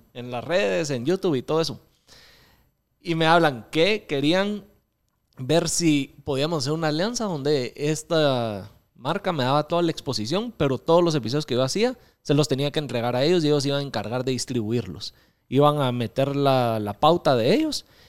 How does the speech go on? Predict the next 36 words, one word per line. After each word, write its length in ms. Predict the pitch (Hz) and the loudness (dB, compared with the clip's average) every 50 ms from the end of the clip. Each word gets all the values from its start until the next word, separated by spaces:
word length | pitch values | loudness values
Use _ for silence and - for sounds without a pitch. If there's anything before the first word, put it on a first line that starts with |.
| _ _ - | _ _ -2
y 180 | 135 143 135 | 0 0 0
que 280 | - 143 131 127 123 120 | 2 2 2 2 2 2
en 120 | 117 110 | 0 0
base 180 | 131 135 139 156 | -2 0 2 2
a 80 | 160 | 2
eso 160 | 185 190 202 185 | 2 2 0 -2
me 120 | 165 147 | -2 -2
iban 120 | 147 147 | -2 0
a 60 | 135 117 | 0 -2
dar 100 | 120 131 | -2 -2
un 140 | 139 139 | -4 -4
porcentaje 600 | 135 151 143 127 123 107 107 - 147 165 185 196 | -4 -4 -4 -2 -4 -6 -4 -2 -2 -2 0 0
de 120 | 185 160 135 | 0 0 0
lo 220 | 123 120 117 107 | 2 0 -2 -2
que 340 | - - 110 113 107 98 - - - - - - - | -4 -6 -6 -6 -6 -6 -10 -14 -20 -20 -18 -10 -6
generara 600 | 135 123 120 113 113 113 117 135 143 147 156 151 | -6 -6 -4 -4 -6 -4 -2 -2 0 2 2 2
la 220 | 143 127 113 107 | 2 2 0 -2
misma 360 | 101 120 139 139 143 139 131 | -4 -4 -4 0 0 0 2
pauta 340 | - 143 147 147 - 147 117 | 4 2 2 4 2 2 2
de 120 | 104 127 | 4 4
ellos. 340 | 156 156 123 101 - - - _ _ _ _ _ _ _ _ _ _ _ _ - | 4 4 4 2 -2 -8 -16 _ _ _ _ _ _ _ _ _ _ _ _ -6
Y 80 | 113 | -4
yo 100 | 117 117 - | -4 -2 0
como, 320 | 143 139 127 117 104 - _ - | 0 0 0 -2 -2 -6 _ -12
ajá, 420 | - 101 101 - 101 101 135 165 190 170 | -10 -10 -8 -6 -6 -6 -6 -6 -6 -8
¿y 80 | - 107 | -6 -6
entonces 240 | 104 104 131 131 - | -6 -4 -4 -4 -2
qué? 200 | - 151 139 120 | 0 0 0 0
¿Ustedes 360 | 107 104 - 143 135 135 135 | -2 -2 -2 -2 0 0 0
van 140 | 135 147 147 | 0 0 0
a 40 | 139 | 2
ser 140 | 147 147 | 2 4
ahora 240 | 151 151 160 165 160 | 4 4 4 4 4
los 240 | 147 135 127 113 117 | 4 2 0 0 0
dueños 340 | 147 151 156 170 170 165 151 | 2 2 2 2 2 0 2
del, 480 | 147 135 127 123 117 110 104 98 92 | 2 2 2 2 2 0 0 0 -2